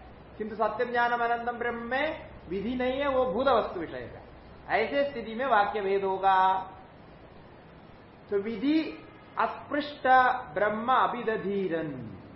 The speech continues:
तो विधि को स्पर्श नहीं करने वाले ब्रह्म का अभिधान करते हैं, अभिदधीरन। ये जो है अभी उपसर्ग पूर्वक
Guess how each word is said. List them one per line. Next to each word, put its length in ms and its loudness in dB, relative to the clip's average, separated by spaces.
तो 140 4
विधि 420 -6
को 260 2
स्पर्श 480 -2
नहीं 380 -2
करने 360 0
वाले 420 2
ब्रह्म 360 -2
का 180 2
अभिधान 640 4
करते 460 -2
हैं, 720 -6
अभिदधीरन। 960 -2
ये 180 2
जो 180 -2
है 180 -2
अभी 560 -4
उपसर्ग 420 -2
पूर्वक 460 0